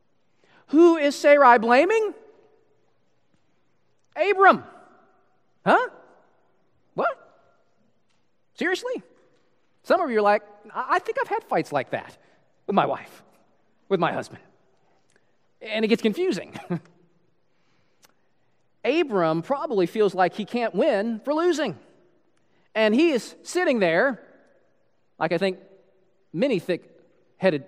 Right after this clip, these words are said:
husbands do, scratching their heads. <laughs> "Wait a minute. I was just doing what you said, and now you're blaming me?"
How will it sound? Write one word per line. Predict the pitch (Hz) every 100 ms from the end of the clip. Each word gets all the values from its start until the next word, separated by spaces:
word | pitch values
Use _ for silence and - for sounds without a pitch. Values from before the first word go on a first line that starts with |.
| -
husbands | 185 156 147 131
do, | 139 220 285 - _ _ _ _ _
scratching | - 226 254 - 214
their | 196
heads. | 156 240 247 - - 220 _ _ _ _ _ -
<laughs> | - _ _
"Wait | 233 339
a | 311
minute. | 190 107 - - _ _ _ _ -
I | 233
was | 277 254
just | 262 196
doing | 285 269
what | 226 240
you | 220
said, | - 370 381 170 117 - - _ _ _ _ _ -
and | 202
now | 208 233
you're | 226
blaming | 175 196 233 330 320
me?" | 277